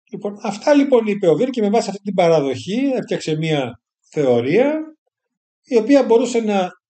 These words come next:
αναπαράγει τον νόμο του Βίρ και μάλιστα τον αναπαράγει λίγο διαφορετικό. Δεν είχε απλώς ένα H στη μείον β, δεν είχε εδώ πέρα απλώς ένα H στη μείον β,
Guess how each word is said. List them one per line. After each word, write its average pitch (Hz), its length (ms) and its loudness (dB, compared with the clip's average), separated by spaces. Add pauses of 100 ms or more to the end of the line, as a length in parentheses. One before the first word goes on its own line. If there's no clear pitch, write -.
(400)
αναπαράγει 180 1120 0 (1000)
τον 160 300 0
νόμο 196 300 -2
του 135 140 -6
Βίρ 247 160 -6
και 208 120 -8
μάλιστα 220 220 -4
τον 214 180 0
αναπαράγει 196 640 2
λίγο 226 200 -2
διαφορετικό. 202 920 0 (540)
Δεν 247 160 -2
είχε 247 200 2
απλώς 190 640 0
ένα 170 340 -2
H 170 180 2
στη 160 280 -4
μείον 165 320 0
β, 139 80 -6 (1200)
δεν 202 180 -4
είχε 220 140 2
εδώ 202 140 2
πέρα 185 180 2
απλώς 160 300 0
ένα 156 160 -2
H 151 120 0
στη 151 180 -12
μείον 143 300 -6
β, 123 60 -8